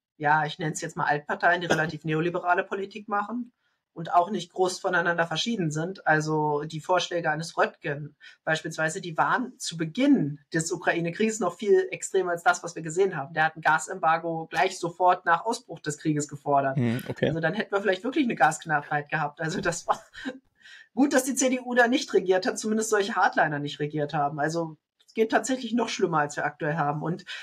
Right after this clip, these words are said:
Speaker 1: ja, da bräuchte es halt eine klare linke Alternative. Die Linkspartei ist das nicht mehr. Sie hat sich von dieser Rolle
Speaker 2: Mhm.
Speaker 1: entfernt. Sie sagt auch mittlerweile nicht mehr klar Nein zur nato. Also das wäre ja eigentlich eine klare linke Position. Das war neunzehnhundertneunzig noch S-P-D-Position. Wir sollten aus der nato austreten. Die nato ist ein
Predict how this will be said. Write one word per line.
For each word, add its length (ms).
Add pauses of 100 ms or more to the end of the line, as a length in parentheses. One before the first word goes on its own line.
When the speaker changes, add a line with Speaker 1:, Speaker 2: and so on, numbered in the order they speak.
(600)
Speaker 1:
ja, 420 (300)
da 120
bräuchte 380
es 100
halt 200
eine 100
klare 340
linke 260
Alternative. 600
Die 80
Linkspartei 440
ist 220
das 140
nicht 160
mehr. 160
Sie 100
hat 80
sich 100
von 120
dieser 160
Rolle 180
Speaker 2:
Mhm. 140
Speaker 1:
entfernt. 420
Sie 100
sagt 280
auch 180
mittlerweile 500
nicht 200
mehr 100
klar 300
Nein 260
zur 140
nato. 420
Also 220
das 180
wäre 120
ja 120
eigentlich 300
eine 80
klare 260
linke 240
Position. 380
Das 160
war 80
neunzehnhundertneunzig 640
noch 100
S-P-D-Position. 1040 (340)
Wir 100
sollten 420 (100)
aus 240
der 80
nato 300
austreten. 440
Die 60
nato 340
ist 120
ein 120